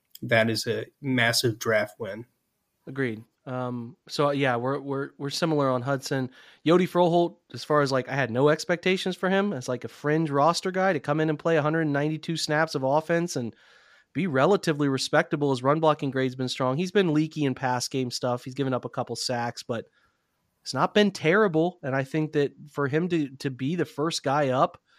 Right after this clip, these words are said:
Speaker 2: uh, o-, off the, off the reserve group to play significant right guard snaps, I think he's been a net positive. So I would probably say he's been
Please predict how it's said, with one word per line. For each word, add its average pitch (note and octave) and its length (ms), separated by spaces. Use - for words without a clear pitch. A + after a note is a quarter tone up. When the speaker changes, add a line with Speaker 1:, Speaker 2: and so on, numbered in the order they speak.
Speaker 2:
uh, D3+ 40
o-, B2 500
off C#3 420
the, B2+ 320
off C3+ 200
the C3+ 100
reserve B2+ 460
group C#3 360
to B2+ 80
play C#3 560
significant C3+ 640
right C#3 180
guard C#3 240
snaps, D3 340
I D3 60
think D#3 220
he's D#3 200
been C3+ 200
a D3 40
net A#2+ 280
positive. B2 500
So B2 140
I B2 140
would D3 180
probably C3+ 400
say B2 220
he's B2+ 100
been B2+ 300